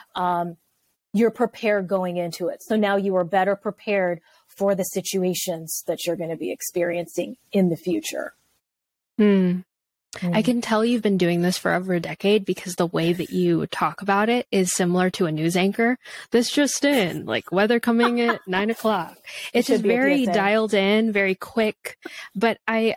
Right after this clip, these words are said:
Speaker 2: I appreciate that a lot about you because you're able to dial things down into such a basic level
Speaker 1: Yeah.
Speaker 2: that even me as a therapist, when I ask you these questions, I wanna know the answer because you can simplify them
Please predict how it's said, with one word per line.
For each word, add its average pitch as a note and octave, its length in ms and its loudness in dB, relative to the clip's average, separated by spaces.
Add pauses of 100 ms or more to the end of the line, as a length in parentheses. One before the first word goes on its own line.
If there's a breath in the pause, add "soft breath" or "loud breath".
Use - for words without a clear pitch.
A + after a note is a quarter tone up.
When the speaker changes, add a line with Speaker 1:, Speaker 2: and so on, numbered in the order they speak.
Speaker 2:
I A3 60 2
appreciate A3 600 0
that G3+ 120 2
a F#3+ 60 0
lot F3 240 2
about F3+ 300 -2
you E3+ 180 0
because F3+ 380 0
you're F#3 160 0
able F#3+ 320 0
to G3 160 -2
dial E3+ 460 0
things E3+ 300 -2
down E3 360 0
into F3+ 340 -2
such - 180 -8
a F3 60 -4
basic E3 540 -6
level G3+ 480 0 (180)
Speaker 1:
Yeah. - 140 -14
Speaker 2:
that G#3+ 120 2
even B3+ 300 4
me G3 140 6
as G#3+ 160 2
a F3 40 2
therapist, E3 560 -2
when E3+ 100 -2
I E3 100 0
ask F3 400 -6 (180)
you G3 300 2
these F3 200 2
questions, D#3+ 600 -4 (120)
I F#3 140 0
wanna G3+ 300 2
know F#3+ 180 2
the F3 120 -2
answer F3 460 0
because F#3+ 380 -2
you F3 80 -2
can E3+ 180 -6
simplify F3 680 -2
them D#3 340 -8